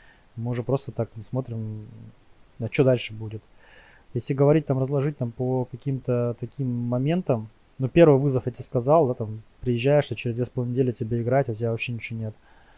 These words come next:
Потом второй был мощнейший вызов, это стадион Фишт. Когда я его впервые увидел, у меня этот, э, благоговейный страх меня настиг. Потому что до этого я там на малой арене, у нас было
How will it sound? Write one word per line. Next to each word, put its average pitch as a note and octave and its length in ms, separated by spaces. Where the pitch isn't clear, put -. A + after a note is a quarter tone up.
Потом B2+ 240
второй E3 260
был C3+ 200
мощнейший B2 600
вызов, A#2 260
это A#2+ 160
стадион B2 460
Фишт. B2+ 260
Когда A#2+ 160
я B2+ 60
его B2 120
впервые C3 340
увидел, C#3 320
у A#2 100
меня A#2 600
этот, A2 260
э, G#2+ 180
благоговейный C3 720
страх - 360
меня A2+ 260
настиг. A#2 460
Потому A#2 200
что - 120
до B2+ 100
этого A#2+ 720
я B2 100
там A#2+ 160
на A#2+ 160
малой B2 340
арене, B2+ 300
у A#2 40
нас A#2 140
было A#2+ 260